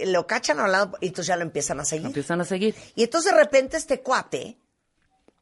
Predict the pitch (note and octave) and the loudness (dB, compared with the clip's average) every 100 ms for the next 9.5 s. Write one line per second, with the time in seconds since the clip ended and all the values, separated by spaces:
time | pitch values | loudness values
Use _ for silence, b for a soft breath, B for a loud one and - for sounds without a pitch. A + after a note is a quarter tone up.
0 | _ _ _ _ _ _ _ - G3 F#3 | _ _ _ _ _ _ _ -6 -2 0
1 | F3+ D3 - E3 - - B3 D#3 - - | 0 -2 -2 -6 -4 0 -2 -2 -10 -18
2 | - - C3 C3+ - _ _ F3 F3+ C4 | -16 -2 0 0 -4 _ _ -6 -2 -2
3 | E4 F#4+ _ _ _ _ _ C3+ C3+ F#3 | -2 -6 _ _ _ _ _ -8 2 2
4 | F3+ - D3+ D#3+ G#3 A#3+ A#3+ A3+ F3 - | 2 -2 -2 -4 0 0 -2 -6 -2 0
5 | A#2+ A3 - _ _ _ _ _ _ _ | 0 -4 -12 _ _ _ _ _ _ _
6 | - G3+ B3 B3+ A#3+ A#3 G#3+ - C#3 C3 | 2 4 4 2 2 -2 -4 -4 -4 -4
7 | - _ _ _ - E3+ E3 E3 E3+ F3 | -10 _ _ _ -2 -2 -2 -4 2 4
8 | G#3 A3 A3 A3 - A#3+ A3 D#3+ D#3 - | 2 0 -2 -2 0 2 2 2 0 -2
9 | C3 F3+ D3+ B2 | 0 6 6 6